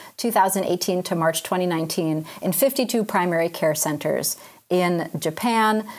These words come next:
They were lab tested for influenza, and then they received themselves either the antiviral treatment or the placebo. Of the index patients,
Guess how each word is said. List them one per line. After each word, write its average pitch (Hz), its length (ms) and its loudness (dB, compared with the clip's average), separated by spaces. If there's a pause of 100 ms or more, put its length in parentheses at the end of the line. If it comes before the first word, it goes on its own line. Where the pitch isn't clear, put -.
They 196 120 2
were 190 180 2
lab 208 320 4
tested 226 460 2
for 196 260 2
influenza, 202 840 2 (240)
and 185 160 2
then 180 160 2
they 175 100 4
received 190 480 2
themselves 175 540 2
either 220 260 2
the 190 120 2
antiviral 160 920 0
treatment 208 500 0 (280)
or 170 200 2
the 160 120 2
placebo. - 720 -2 (380)
Of 320 160 0
the 370 80 2
index 294 340 0
patients, 269 540 0